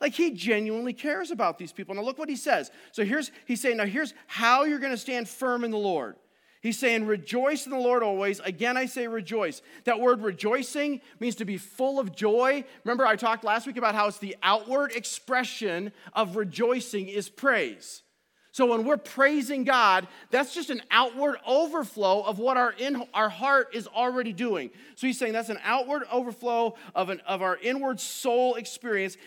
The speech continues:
He uses the word rejoicing nine times in this letter, twice right here. "Rejoice in the Lord always.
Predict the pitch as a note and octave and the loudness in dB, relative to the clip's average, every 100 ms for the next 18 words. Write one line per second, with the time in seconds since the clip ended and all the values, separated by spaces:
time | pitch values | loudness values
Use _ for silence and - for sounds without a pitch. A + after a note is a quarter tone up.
0 | - B3 A#3 A3 D4 C#4+ B3 B3 B3 G#3+ | -4 0 2 2 -2 -2 -2 2 2 2
1 | E3+ A#3 A#3+ A3 F#3 F#3+ A#3 B3 G#3+ G#3+ | -2 -2 -2 -4 -2 0 2 0 0 2
2 | A#3 F3+ F3+ E3 G3 G3 E3 - G3+ A3+ | 0 -2 -6 -6 0 0 0 -4 -4 -4
3 | A3 F#3+ F3 G3 E3 - - F#3+ F3+ A#3+ | -4 -6 -4 -4 -4 -8 -14 -6 -2 0
4 | B3+ B3+ A3+ A3 G3+ G3 G3 | 0 -2 -2 0 0 -2 -4